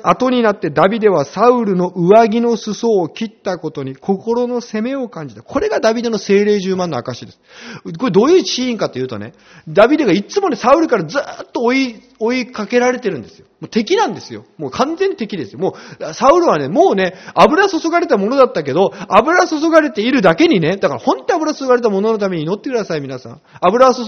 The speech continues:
がれたものがいつもね、聖霊に満たされてないと逆に悪霊に疲れてしまう。だから、本当牧師がね、しっかり、本当ね、皆さんの祈りに支えられていなかったらね、牧師が本当ね、変なこと言ったりするようになったら、皆さん、本当に大変ですからね、牧師のために祈っていかなきゃ。で、サウルはそうなってしまった。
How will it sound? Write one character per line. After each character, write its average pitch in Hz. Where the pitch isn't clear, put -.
が 233
れ 226
た 196
も 180
の 240
が 208
い 190
つ 359
も 403
ね、 262
聖 247
霊 240
に 233
満 208
た 220
さ 220
れ 196
て 190
な 165
い 131
と 113
逆 165
に 247
悪 -
霊 427
に 403
疲 -
れ 311
て 208
し 165
ま 135
う。 170
だ 196
か 180
ら、 -
本 -
当 320
牧 190
師 320
が 480
ね、 247
し -
っ -
か 269
り、 240
本 466
当 440
ね、 311
皆 262
さ 262
ん 247
の 240
祈 233
り 269
に 240
支 214
え 247
ら 247
れ 247
て 240
い 214
な 214
か 196
っ 190
た 139
ら 107
ね、 101
牧 208
師 339
が 294
本 392
当 440
ね、 269
変 262
な 302
こ 240
と 208
言 196
っ -
た 196
り 156
す 156
る 139
よ 120
う 110
に -
な -
っ -
た 92
ら、 90
皆 104
さ 104
ん、 -
本 339
当 370
に 330
大 196
変 302
で 226
す -
か 107
ら 90
ね、 139
牧 135
師 156
の 117
た 104
め 90
に 90
祈 170
っ -
て -
い 285
か 247
な 185
き 120
ゃ。 -
で、 120
サ 196
ウ 254
ル 226
は 160
そ 214
う -
な 403
っ 403
て 339
し 202
ま 160
っ -
た。 -